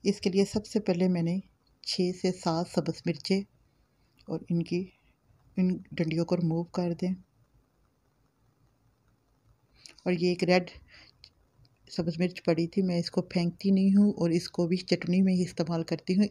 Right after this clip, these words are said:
इसका भी बहुत अच्छा, अच्छा taste आता है। और अब पुदीने की पत्तियाँ डाल दें और साथ ही धनिया भी डाल दें।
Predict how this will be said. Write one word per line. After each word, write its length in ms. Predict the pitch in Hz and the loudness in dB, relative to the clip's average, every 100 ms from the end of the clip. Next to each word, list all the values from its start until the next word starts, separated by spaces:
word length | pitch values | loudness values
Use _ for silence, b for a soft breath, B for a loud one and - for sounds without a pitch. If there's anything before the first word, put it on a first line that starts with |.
| - | 0
इसका 340 | 175 - 170 | -6 -4 -4
भी 180 | 160 190 208 B B B _ | 0 0 0 B B B _
बहुत 280 | 190 - 190 | -4 0 0
अच्छा, 280 | 165 - 190 - _ | -2 -4 -12 -12 _
अच्छा 240 | 175 - 196 | -8 0 0
taste 400 | 196 175 165 - | 2 0 0 -2
आता 260 | 156 - 160 | -8 -8 -10
है। 200 | 151 160 - - | -8 -10 -12 -8
और 160 | 170 170 - _ - | -6 -6 -14 _ -12
अब 120 | - | -4
पुदीने 320 | 175 165 165 | -2 0 -2
की 120 | 165 170 | -2 -6
पत्तियाँ 360 | - - 175 | -8 -4 -2
डाल 280 | 175 185 180 | 0 -2 -2
दें 140 | 175 190 | -4 -6
और 160 | - 165 | -4 -6
साथ 540 | - - 160 160 - | -4 -2 -2 -2 0
ही 100 | 202 208 - _ _ B B B B B B _ _ - - - | 0 0 -2 _ _ B B B B B B _ _ -16 -10 0
धनिया 340 | 180 170 165 160 | 2 2 0 -4
भी 220 | 165 202 _ - | -6 -8 _ -6
डाल 280 | 156 151 156 | -4 -4 -6
दें। 260 | 151 156 | -8 -10